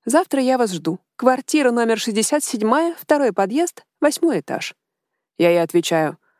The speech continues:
"Хорошо. А когда мне приехать, утром или вечером?" "Лучше утром, часиков в десять". "Хорошо, в десять часов утра я у вас". Про себя думаю: "Чего хорошего в такую погоду, ни свет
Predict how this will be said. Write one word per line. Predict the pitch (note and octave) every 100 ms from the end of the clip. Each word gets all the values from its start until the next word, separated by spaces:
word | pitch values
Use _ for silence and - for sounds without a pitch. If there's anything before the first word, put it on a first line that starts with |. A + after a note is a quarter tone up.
| _ _ _
"Хорошо. | - D#3+ F3+ - F#3+ A3 _ -
А | F#3
когда | G#3+ A3+
мне | G3 E3+
приехать, | E3 F#3 D#3+ - -
утром | C4+ C4 G3
или | F#3
вечером?" | F3 D3 D#3 - - _ _ _ _ _ _
"Лучше | G4 G4+ - G#3+
утром, | E3+ F3 F3+
часиков | F#3 D4 - C4+
в | A3
десять". | F3+ E3+ - - - _ _
"Хорошо, | - G#3 F#3+ - C#4
в | B3
десять | D#3+ A3 A#3 E3
часов | E3+ - G3
утра | C#3+ G#3+
я | B3 G3 A#3+
у |
вас". | C#3 D3 F#3 - _ _ _ _
Про | -
себя | D#3+ E3 E3
думаю: | D3+ D#3 D3 C3+ _ _ _ _ _ _ _
"Чего | - - E3 G#3+
хорошего | - F3 F#3+ B3 - C#3+
в | -
такую | F#3+ F#3+ A#3+ E3+
погоду, | - D#3 F#3+ B3+ D#3+ -
ни | F#3+ A3+
свет | - A#3 G#3+